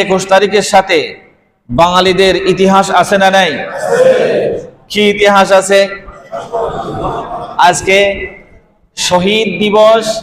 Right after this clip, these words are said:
ও আন্তর্জাতিক মাতৃভাষা। এই যে আন্তর্জাতিক মাতৃভাষা দিবস, মায়ের ভাষা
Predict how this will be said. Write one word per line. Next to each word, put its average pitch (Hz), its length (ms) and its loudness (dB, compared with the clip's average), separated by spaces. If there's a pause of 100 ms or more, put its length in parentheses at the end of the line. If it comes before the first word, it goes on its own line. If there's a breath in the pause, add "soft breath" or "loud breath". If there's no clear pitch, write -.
(340)
ও - 20 4 (180)
আন্তর্জাতিক 185 760 4 (240)
মাতৃভাষা। 175 680 4 (1800)
এই 175 140 2
যে 202 60 4 (100)
আন্তর্জাতিক 202 560 2 (100)
মাতৃভাষা 196 560 2 (120)
দিবস, 180 300 4 (520)
মায়ের 180 380 2 (100)
ভাষা 175 260 0